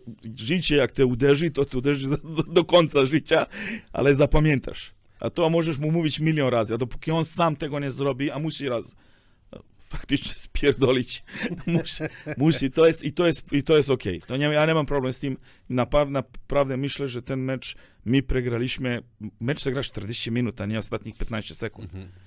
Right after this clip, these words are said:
Speaker 1: Czyli puenta jest w tym, żebyś za tych czterdzieści minut, czyli trzydzieści dziewięć, czterdzieści pięć sekund, zrobił prze-, ostatnich dwie minuty nie trafiliśmy pięć wolnych. Jakbyśmy trafili pięciu wolnych, to by było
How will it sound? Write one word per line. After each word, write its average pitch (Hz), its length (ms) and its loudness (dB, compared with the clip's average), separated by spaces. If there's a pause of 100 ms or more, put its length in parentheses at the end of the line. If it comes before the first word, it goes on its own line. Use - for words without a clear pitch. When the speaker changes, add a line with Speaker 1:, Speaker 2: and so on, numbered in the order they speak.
(340)
Speaker 1:
Czyli 101 260 -6 (680)
puenta 113 580 0
jest 113 320 -4
w - 80 -16
tym, 117 240 -4
żebyś 104 380 -8
za 101 140 -10
tych 123 180 -6
czterdzieści 113 640 -6 (440)
minut, 113 380 -2 (120)
czyli 101 360 -6 (180)
trzydzieści 107 440 0
dziewięć, 117 220 0
czterdzieści 110 420 -6
pięć 104 240 -6
sekund, 123 340 -6 (420)
zrobił 120 420 2
prze-, - 200 -6 (680)
ostatnich - 420 -2 (220)
dwie 135 200 -2
minuty 151 320 -4 (180)
nie 127 140 -4
trafiliśmy 131 500 -4
pięć 123 320 -4
wolnych. 101 380 -10 (580)
Jakbyśmy - 280 -10
trafili 160 340 0
pięciu 151 320 -4
wolnych, 151 180 -4
to 156 100 -4
by 147 60 -6
było 147 180 -6